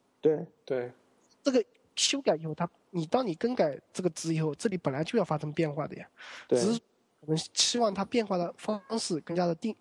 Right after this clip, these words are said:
Speaker 3: 可定制一点嘛。
Speaker 2: 嗯。
Speaker 3: 有一，给用户的一个通知啊。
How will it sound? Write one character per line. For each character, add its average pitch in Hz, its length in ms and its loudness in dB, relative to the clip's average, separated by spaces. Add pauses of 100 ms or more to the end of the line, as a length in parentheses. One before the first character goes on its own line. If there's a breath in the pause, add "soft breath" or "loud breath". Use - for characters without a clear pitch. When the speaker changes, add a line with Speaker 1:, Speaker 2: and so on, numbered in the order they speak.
(120)
Speaker 3:
可 - 240 -2
定 202 180 0
制 170 140 -2
一 156 60 -2
点 139 120 -2
嘛。 143 120 -10 (480 loud breath)
Speaker 2:
嗯。 131 340 -4 (460)
Speaker 3:
有 156 140 -14
一， 160 200 -6
给 151 140 4
用 196 180 2
户 175 80 -2
的 160 60 2
一 147 40 2
个 151 80 -2
通 170 240 -2
知 170 200 0
啊。 156 200 0